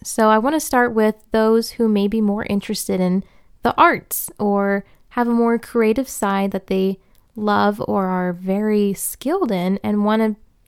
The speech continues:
use that to help animals and to help this community. The good news is, is that there is plenty that you can do if you have any sort of artistic <laughs> skill. Um, personally,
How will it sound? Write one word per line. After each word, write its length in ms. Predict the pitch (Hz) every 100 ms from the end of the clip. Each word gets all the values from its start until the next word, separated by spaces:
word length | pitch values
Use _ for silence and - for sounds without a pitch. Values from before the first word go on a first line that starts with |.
| -
use 340 | 233 302 320
that 300 | - 202 202
to 100 | -
help 380 | 208 214 214 214 - _ _ _
animals 540 | 208 208 185 175 180 -
and 140 | 196
to 60 | 196
help 360 | - 208 -
this 200 | 202 -
community. 640 | - 208 196 185 185 214 - _ _ _ _
The 100 | 233
good 260 | 208 381 427
news 280 | 262 208 196
is, 220 | 190 190
is 160 | 202
that 360 | - 196 214 -
there 260 | 262 277 254
is 280 | 208 196 214
plenty 760 | - 294 302 311 311 - 294 294
that 180 | 254
you 180 | 208 247
can 280 | - 254 247
do 380 | 208 185 180 185 - _ - -
if 240 | 226 -
you 140 | 240
have 180 | 233 220
any 220 | - 226 226
sort 380 | - 208 202
of 360 | 196 190 185 - _ _ _ _ _ _ -
artistic 560 | 208 - 202 - 180 -
<laughs> 0 |
skill. 640 | - 196 196 - 240 180 - - - - - -
Um, 500 | 208 208 202 202 202 - - - _ _ -
personally, 800 | - 220 233 285 277 277 302 320